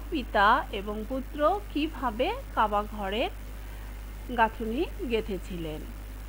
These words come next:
আমরা প্রত্যেকেই খেয়াল রাখব যে কাবা নির্মাণের কিভাবে হয়েছিল পুনর্নির্মাণ। উপাধি লাভ। হযরত ইসমাইল আলাইহিস সালাম ছিলেন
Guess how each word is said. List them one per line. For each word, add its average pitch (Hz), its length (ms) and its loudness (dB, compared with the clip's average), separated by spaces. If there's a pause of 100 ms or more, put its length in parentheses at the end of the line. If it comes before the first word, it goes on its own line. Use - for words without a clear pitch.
আমরা 214 280 -2
প্রত্যেকেই 208 640 -2 (220)
খেয়াল 190 320 6
রাখব 156 300 0 (240)
যে 254 80 0 (120)
কাবা 202 260 6
নির্মাণের 190 600 -2 (320)
কিভাবে 254 480 4 (540)
হয়েছিল 202 440 -2 (200)
পুনর্নির্মাণ। 175 840 -2 (2750)
উপাধি 294 400 8
লাভ। 240 280 8 (400)
হযরত 294 320 8 (140)
ইসমাইল 359 340 8
আলাইহিস 359 300 10
সালাম 339 240 6
ছিলেন 311 260 4